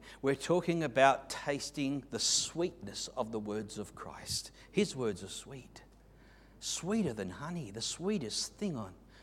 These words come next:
that you could ever experience and taste. Never bitter, <laughs> never bitter.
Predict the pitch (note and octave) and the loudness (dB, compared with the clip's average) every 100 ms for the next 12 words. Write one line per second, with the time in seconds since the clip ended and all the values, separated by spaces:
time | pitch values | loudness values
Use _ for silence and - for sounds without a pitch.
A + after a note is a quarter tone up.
0 | - - - - A#3 - - G#3+ - - | -14 -8 -6 -4 -6 -6 -2 -2 -4 -10
1 | - - - - - - A2+ - - D3+ | -14 -20 -20 -20 -20 -10 -6 -4 2 2
2 | A2 G#2+ F#2 - G2+ - A2+ E2 - - | 2 0 -2 -2 -2 -2 -6 -6 -8 -8
3 | - - - - - - - - - - | -8 -10 -12 -16 -20 -20 -20 -20 -20 -20
4 | - - A#2 G3 G#3+ D3 E3+ - F2+ - | -20 -4 8 10 12 10 8 6 2 -2
5 | - B2 - F#3+ G3+ E3+ D#3+ G#2 | -4 -2 2 4 4 4 2 2